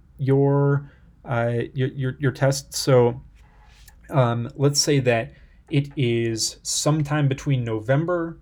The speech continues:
and April, and you happen to live in a place where you get a lot of snow. People ask, "Can I do this test indoors?" Yes, you can. Uh, you just have to realistically know what to set in terms of the treadmill,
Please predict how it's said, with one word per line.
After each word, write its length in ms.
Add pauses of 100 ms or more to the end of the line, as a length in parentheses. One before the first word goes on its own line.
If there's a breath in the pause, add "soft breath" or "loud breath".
(140)
and 260
April, 580
and 140
you 100
happen 400
to 160
live 240
in 80
a 60
place 480 (240 soft breath)
where 120
you 140
get 160
a 80
lot 220
of 100
snow. 480 (300 loud breath)
People 320
ask, 420 (100)
"Can 320
I 160
do 220
this 180
test 300
indoors?" 460
Yes, 240
you 80
can. 320 (340 loud breath)
Uh, 320
you 160
just 280
have 220
to 140
realistically 1000 (240 loud breath)
know 760 (1080 soft breath)
what 760 (360)
to 240
set 640
in 180
terms 360
of 180
the 160
treadmill, 840